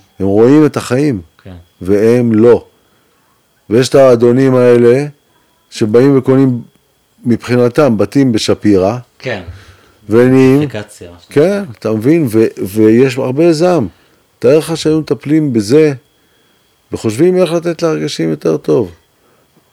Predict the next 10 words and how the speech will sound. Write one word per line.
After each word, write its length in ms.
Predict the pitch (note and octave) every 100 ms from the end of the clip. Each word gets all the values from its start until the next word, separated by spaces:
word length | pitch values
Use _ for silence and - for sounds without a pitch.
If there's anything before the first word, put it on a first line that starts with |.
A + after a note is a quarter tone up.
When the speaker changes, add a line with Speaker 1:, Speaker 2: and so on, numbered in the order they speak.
| _ -
Speaker 1:
מ-, 300 | C#3 D#3 D#3+ - - -
עזוב, 360 | C#3 D#3 F3+
את 100 | C#3
כל 220 | - D#3
הטריקים 400 | E3 D3 D3+ D#3
שאתה 180 | C3 C3+
מכיר, 400 | B2 A#2+ B2+ B2
מגינות 540 | A#2 A#2+ A2 A#2+ B2 -
קהילתיות, 920 | A#2+ A2+ A2 - A#2 A2+ A2 G2+
מ-, 100 | G#2+